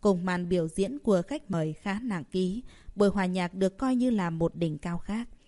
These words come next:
Kiểm tra thời gian, tiết mục đã thống nhất gần xong. Giang Hiểu Nhi chậm rãi đứng về phía tấm rèm sau sân khấu. Trên sân khấu, Phó Tân đang hát một bài hát mới. Thật ra là đã thu âm,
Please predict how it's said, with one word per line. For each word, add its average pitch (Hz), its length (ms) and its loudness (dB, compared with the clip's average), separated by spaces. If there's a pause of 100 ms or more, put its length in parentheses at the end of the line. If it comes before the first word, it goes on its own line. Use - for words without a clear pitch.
(300)
Kiểm 185 180 6
tra 247 180 -2
thời 170 220 4
gian, 190 340 -2 (160)
tiết 294 180 2
mục 170 220 4
đã 202 120 -2
thống 220 240 2
nhất 277 220 0
gần 156 200 0
xong. 180 340 -4 (120)
Giang 202 180 2
Hiểu 175 180 4
Nhi 214 200 2
chậm 175 260 2
rãi 196 300 -2
đứng 240 320 0
về 175 220 2
phía 214 260 0
tấm 226 240 2
rèm 170 260 -2
sau 185 220 -2
sân 170 200 -2
khấu. 165 340 0 (440)
Trên 180 160 4
sân 156 200 -2
khấu, 165 360 2 (300)
Phó 208 120 4
Tân 220 260 2
đang 214 180 0
hát 285 280 -2
một 180 140 4
bài 170 160 2
hát 240 260 -4
mới. 202 340 2 (340)
Thật 202 240 4
ra 277 160 2
là 180 320 2
đã 185 220 -2
thu 247 160 4
âm, 214 280 0